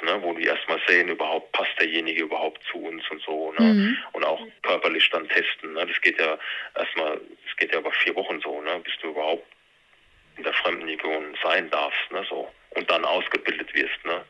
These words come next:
Speaker 1: Zu einem,
Speaker 2: Ja.
Speaker 1: zu einem Söldner, ne? So, das ist ja nicht so einfach, ich melde mich da und dann, so, alles klar,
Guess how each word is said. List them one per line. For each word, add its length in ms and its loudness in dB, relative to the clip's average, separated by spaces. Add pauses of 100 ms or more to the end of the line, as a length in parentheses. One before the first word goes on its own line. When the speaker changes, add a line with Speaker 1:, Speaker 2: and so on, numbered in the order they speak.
(140)
Speaker 1:
Zu 80 -2
einem, 100 4
Speaker 2:
Ja. 400 0 (220)
Speaker 1:
zu 80 -2
einem 120 -6 (100)
Söldner, 360 -4
ne? 160 -6
So, 80 -6
das 80 -6
ist 80 -6
ja 60 -2
nicht 220 0
so 160 -4
einfach, 360 -4
ich 140 -2
melde 200 0
mich 160 0
da 220 0
und 220 -6
dann, 100 -2 (140)
so, 240 -4 (340)
alles 300 -2
klar, 340 2